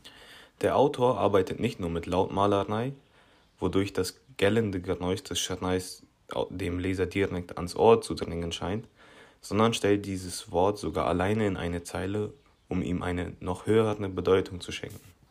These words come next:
Eine Synästhesie ist in Zeile vier zu erkennen, da der Autor mit dem Wort Peitsch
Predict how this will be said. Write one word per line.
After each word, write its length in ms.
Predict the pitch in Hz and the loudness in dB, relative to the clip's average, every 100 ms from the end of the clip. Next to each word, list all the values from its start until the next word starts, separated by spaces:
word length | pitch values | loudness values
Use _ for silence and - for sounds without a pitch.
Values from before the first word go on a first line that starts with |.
| - - - - - _ _ | -20 -20 -20 -20 -20 _ _
Eine 200 | 90 92 | -4 -2
Synästhesie 920 | 101 113 104 - 95 92 113 131 - | 0 0 0 -4 -10 -4 -2 -2 -4
ist 200 | 98 - | -8 -6
in 100 | 92 | -8
Zeile 300 | - 92 92 | -4 -4 -4
vier 260 | - 110 - | -4 -4 -4
zu 120 | 85 | -6
erkennen, 460 | 85 - 87 85 85 _ _ _ _ _ _ | -6 -6 -6 -6 -12 _ _ _ _ _ _
da 240 | 92 104 | 6 6
der 240 | 98 92 90 | 6 2 2
Autor 340 | 113 - 107 | 0 0 -2
mit 200 | 98 90 | -2 -2
dem 140 | 90 | -2
Wort 220 | 90 85 - | 0 0 -2
Peitsch 460 | 110 110 117 - | -4 -2 -4 -10